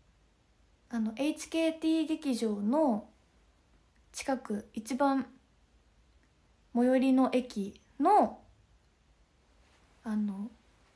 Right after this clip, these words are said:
出口を出てすぐに稲穂焼きっていう長崎発祥の、私がもうちっちゃい頃から大好きな、もうずっとみんなにもおすすめしてる大好きな稲穂焼きのお店があるので、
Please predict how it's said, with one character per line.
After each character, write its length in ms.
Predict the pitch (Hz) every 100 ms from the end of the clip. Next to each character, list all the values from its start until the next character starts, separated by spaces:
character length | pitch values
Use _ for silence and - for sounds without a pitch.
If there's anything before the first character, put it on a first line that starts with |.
| -
出 120 | 302
口 280 | 269 - 214
を 60 |
出 100 | 202
て 100 | 233
す 220 | 208 - 330
ぐ 120 | 262
に 420 | 269 339 233 -
稲 180 | 240 254
穂 100 | 277
焼 320 | 269 262 269 247
き 20 |
っ 20 |
て 100 | 226
い 120 | 214
う 80 | 208
長 240 | 214 220
崎 420 | 269 269 - 202 190
発 220 | 220 220 -
祥 180 | 208
の、 280 | 214 220 202 - - -
私 240 | - 226 254
が 100 | 226
も 200 | 220 233
う 40 |
ち 220 | 214 - -
っ 20 |
ち 80 | -
ゃ 60 | 349
い 80 |
頃 180 | 294 220
か 80 | 214
ら 60 | 196
大 200 | 240 262
好 80 | -
き 120 | -
な、 300 | 202 202 202 - - -
も 100 | 226
う 20 |
ず 80 | 247
っ 40 |
と 120 | 269 294
み 120 | 311
ん 40 |
な 80 | 330
に 100 | 285
も 100 | 208
お 40 | 214
す 140 | 220
す 80 | 240
め 120 | 233
し 40 |
て 160 | 233 240
る 140 | 233
大 200 | 226 311
好 100 | -
き 80 | -
な 80 | 220
稲 180 | 220 240
穂 100 | 247
焼 120 | 247
き 60 | 240
の 60 |
お 60 | 226
店 180 | 226 233
が 80 |
あ 60 | 240
る 60 | 214
の 120 | 196
で、 260 | 196 185